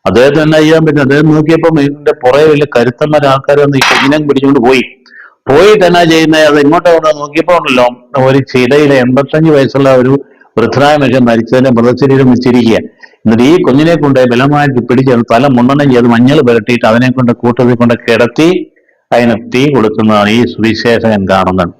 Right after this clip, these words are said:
എത്ര ക്രൂരമാണ് ഈ സതി എന്ന് പറയുന്നത്. എന്നിട്ടെന്നാ സംഭവിച്ചേ? ആ സതി നിർത്തൽ ഒരു നിയമം ഉണ്ടായപ്പോൾ എഴുപത്തി അയ്യായിരം അതോ ഏഴായിരത്തി അഞ്ഞൂറോ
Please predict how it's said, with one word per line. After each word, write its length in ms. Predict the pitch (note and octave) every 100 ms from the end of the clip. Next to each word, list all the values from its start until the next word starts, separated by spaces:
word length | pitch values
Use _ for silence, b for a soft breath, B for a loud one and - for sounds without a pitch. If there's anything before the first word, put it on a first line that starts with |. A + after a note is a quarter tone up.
| _ b b -
എത്ര 400 | G#2+ G#2 G#2+ -
ക്രൂരമാണ് 920 | G#2+ - - G#2+ A#2+ D3 D3+ C#3+ C3
ഈ 60 | B2
സതി 320 | - A2+ A2
എന്ന് 240 | A#2+ A#2 A2
പറയുന്നത്. 300 | G#2 A#2 G#2+
എന്നിട്ടെന്നാ 580 | A#2 D#3 E3 E3+ D#3
സംഭവിച്ചേ? 440 | D3 C#3 C3+ B2+ A#2+ - B B B
ആ 60 | A#2
സതി 220 | C3 D3
നിർത്തൽ 460 | D3+ C#3+ D#3 D#3+
ഒരു 60 | D3+
നിയമം 320 | C#3+ C#3 D#3+
ഉണ്ടായപ്പോൾ 540 | D3 C#3+ C#3+ D3 C#3 B2
എഴുപത്തി 480 | B2 C#3 E3 D#3+
അയ്യായിരം 760 | F3+ F3 C#3 D3+ D#3+ D#3+ C#3 A#2+
അതോ 180 | C#3 C#3
ഏഴായിരത്തി 480 | C3+ D3+ D#3 -
അഞ്ഞൂറോ 440 | D3 D3+ D3+ B2+